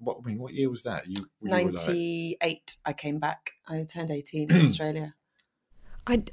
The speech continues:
Speaker 3: I had read about that, but the bit of the story which I hadn't appreciated was how far away from home you were. And that makes my heart break a little bit. Like, a s-, a young girl
Speaker 2: Yeah.
Speaker 3: without the support of, <laughs>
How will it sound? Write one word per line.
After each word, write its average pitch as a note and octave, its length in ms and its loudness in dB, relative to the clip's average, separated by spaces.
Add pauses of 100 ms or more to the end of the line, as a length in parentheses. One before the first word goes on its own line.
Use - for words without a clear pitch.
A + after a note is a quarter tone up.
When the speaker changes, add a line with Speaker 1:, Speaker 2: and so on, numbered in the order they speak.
Speaker 3:
I A3 140 4
had C4 240 2
read A3 200 6
about F3+ 280 0
that, - 160 0
but - 100 0
the G#3 80 4
bit - 320 6
of F#3 160 2
the E3+ 320 2 (220)
story G3 320 4
which - 200 0
I D#3+ 60 0
hadn't D#3+ 380 -2
appreciated - 760 0 (640)
was F#3+ 320 4 (340)
how - 220 0
far G3 300 4
away F#3 180 6
from F3 140 0
home G3 340 6
you D3+ 120 2
were. - 280 -2
And F3+ 100 4
that G#3+ 160 6
makes A3+ 300 2
my F3+ 80 4
heart F#3+ 340 4
break G3+ 300 6
a - 20 0
little E3+ 240 -2
bit. - 200 0
Like, - 180 -2
a - 60 -4
s-, - 240 2 (100)
a G3 80 4
young A3 300 8
girl E3 400 10
Speaker 2:
Yeah. F3 80 6 (400)
Speaker 3:
without G#3+ 460 6 (840)
the F3+ 140 -2
support - 460 2
of, E3+ 200 -4 (220)
<laughs> E3+ 100 4